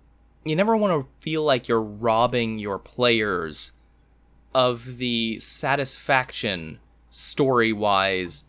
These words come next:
that they were working toward. So it's a really fine line to walk between emotionally trying and emotionally impactful.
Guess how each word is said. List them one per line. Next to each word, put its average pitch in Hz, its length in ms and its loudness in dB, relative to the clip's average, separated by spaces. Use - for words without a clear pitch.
that 127 320 -2
they 120 440 2
were 113 400 -2
working 104 600 -6
toward. 101 760 -10
So 143 460 2
it's 156 220 0
a 151 60 0
really 208 360 -2
fine 147 720 -2
line 127 360 -2
to 123 100 -8
walk 110 540 -2
between 117 640 -4
emotionally 127 680 -4
trying 151 1040 -2
and 123 520 -2
emotionally 139 680 0
impactful. 107 960 -8